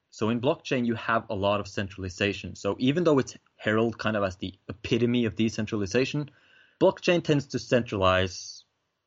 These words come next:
around resources. That's why we have mining pools, staking pools, and so on and so forth, because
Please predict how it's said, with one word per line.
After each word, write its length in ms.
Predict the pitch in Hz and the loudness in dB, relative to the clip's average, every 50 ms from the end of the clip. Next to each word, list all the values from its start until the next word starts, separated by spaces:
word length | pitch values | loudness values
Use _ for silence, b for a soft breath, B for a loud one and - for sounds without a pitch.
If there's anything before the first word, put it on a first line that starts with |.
| _ _ _ - | _ _ _ 0
around 380 | 113 104 101 101 95 95 95 92 | 2 4 4 4 2 2 0 -2
resources. 720 | 98 98 90 - - 95 - - - - - - - - _ _ _ - | -4 -4 -4 -6 -8 -10 -10 -12 -14 -16 -16 -18 -20 -20 _ _ _ 0
That's 240 | - 117 113 - - | 2 2 2 2 2
why 120 | 107 104 | 2 2
we 140 | 98 98 92 | 2 0 -2
have 180 | 87 87 85 | -2 -2 -2
mining 340 | 85 87 90 90 92 95 95 | 0 0 0 0 0 -2 -4
pools, 360 | 90 - 95 92 92 92 - _ | -6 -6 -6 -6 -6 -6 -10 _
staking 460 | - - - - 98 92 - 98 92 | -16 -6 -2 -2 -2 0 -2 -6 -6
pools, 280 | 90 - 98 95 90 - | -4 -4 -4 -4 -4 -4
and 80 | 98 90 | -6 -6
so 120 | - 90 | -4 -4
on 80 | 90 90 | -2 -4
and 80 | 85 | -4
so 160 | - - 92 | -2 -2 -4
forth, 380 | 90 - - 143 127 113 113 - | -2 2 4 4 4 4 2 -2
because 460 | - 107 - - 101 98 95 95 - | -6 -4 0 2 2 2 2 0 -4